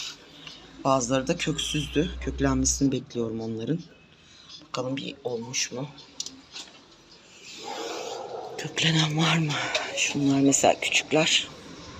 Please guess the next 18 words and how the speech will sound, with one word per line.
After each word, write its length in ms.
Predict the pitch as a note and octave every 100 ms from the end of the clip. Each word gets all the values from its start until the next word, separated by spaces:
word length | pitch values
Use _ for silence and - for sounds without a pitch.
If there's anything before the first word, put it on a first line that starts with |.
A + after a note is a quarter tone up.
| - - - - -
Bunlar 240 | E3+ E3+
böyle 160 | E3+ F3+
köklenir 480 | F3+ E3+ - F3 G#3
mi? 120 | A3+
Ayrıca 340 | D#3+ D#3+ F3
onu 260 | - E3+ E3
da 100 | C#3
bilmiyorum. 500 | B2 B2 A#2+ B2+ F3 - - - - - - - - - -
Hani 120 | D3
suda 340 | D3 - D#3+ F3+
mı 100 | D#3+
köklenir, 600 | D3+ C3 C#3 C3+ B2+ A#2+
burada 260 | F3 F3
mı 100 | D3
köklenir 600 | C3 C3 - C3+ C#3+ G3 - C3+
bilmiyorum 500 | C3 A#2 A2 G2+ G#2
yani 260 | G#2+ G2+
arkadaşlar. 680 | G#2 - A2 A2 - - E3